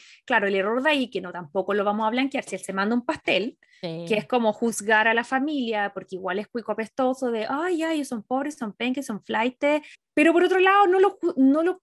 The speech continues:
Speaker 1: justifico, pero entiendo de dónde viene ese tipo de pensamiento por cómo fue criado. Recuerden que los hombres de dinero iban, qué sé yo, a Kent y tenían todas estas cosas,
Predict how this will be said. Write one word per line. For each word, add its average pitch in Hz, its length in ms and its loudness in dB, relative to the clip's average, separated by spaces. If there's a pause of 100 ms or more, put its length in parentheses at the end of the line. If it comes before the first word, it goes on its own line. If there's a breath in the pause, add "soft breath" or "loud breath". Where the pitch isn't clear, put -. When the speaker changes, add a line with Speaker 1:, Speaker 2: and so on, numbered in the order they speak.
(320)
Speaker 1:
justifico, 294 840 -2
pero 277 140 0
entiendo 311 400 -2
de 330 100 -4
dónde 294 280 -4
viene 220 300 -6
ese 311 120 -10
tipo 285 180 -4
de 320 60 -4
pensamiento 302 460 -4
por 277 140 -6
cómo 233 180 -6
fue 240 180 -6
criado. 233 480 0
Recuerden 202 400 -6
que 196 140 -4
los 180 120 -8
hombres 214 520 -2
de 185 260 -2
dinero 214 580 -4
iban, 190 260 -6
qué 190 100 -20
sé 196 120 -10
yo, 185 120 -2
a 180 100 -6
Kent 214 460 -4
y 220 100 -6
tenían 190 280 -6
todas 202 120 -6
estas - 160 -16
cosas, 233 520 0